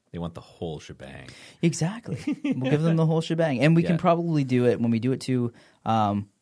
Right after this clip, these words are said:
Speaker 2: we can do a live show
Speaker 1: Yep.
Speaker 2: with, with the video.
Speaker 1: Yep.
Speaker 2: Um,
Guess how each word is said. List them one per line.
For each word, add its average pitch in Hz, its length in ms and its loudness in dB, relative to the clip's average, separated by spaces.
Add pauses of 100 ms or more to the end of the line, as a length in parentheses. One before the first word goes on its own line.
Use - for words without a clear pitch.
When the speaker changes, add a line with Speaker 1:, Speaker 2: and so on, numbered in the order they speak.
(220)
Speaker 2:
we 135 120 -2
can 131 160 4
do 117 140 0
a 104 40 0
live 143 340 4
show 104 440 -4 (240)
Speaker 1:
Yep. 85 240 -8 (160)
Speaker 2:
with, - 260 -6
with 107 220 -8
the 101 80 -8
video. 95 480 -4 (140)
Speaker 1:
Yep. - 320 -10
Speaker 2:
Um, 101 720 -2